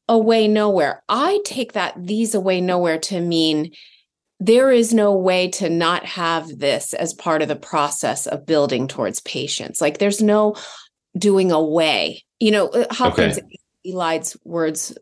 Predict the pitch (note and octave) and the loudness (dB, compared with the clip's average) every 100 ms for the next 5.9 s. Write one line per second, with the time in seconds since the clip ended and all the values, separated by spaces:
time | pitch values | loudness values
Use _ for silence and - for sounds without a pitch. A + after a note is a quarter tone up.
0 | - E3 D#3+ C3+ A#2 - - - - - | -4 0 2 2 0 -8 -20 -20 -20 -4
1 | F3+ E3 C3+ - F#3+ A3+ A3 B3 B3+ A3 | 0 2 0 -2 0 2 4 4 2 2
2 | A#3 G#3 E3 C#3 D#3 C#3 B2+ B2+ - - | 2 2 0 -2 0 0 0 -4 -8 -4
3 | A2 A2 F3+ E3 G3 F#3 - - G3 F3 | -2 0 0 2 2 2 -2 0 2 2
4 | D#3+ D#3+ - - - D#3+ D3 C#3 - D#3 | 2 0 -2 -12 -4 -2 -2 -6 -8 -4
5 | B2 - F#2+ - B2 A2 G2+ D#2+ - | -4 -4 -4 -2 -2 0 0 -2 -4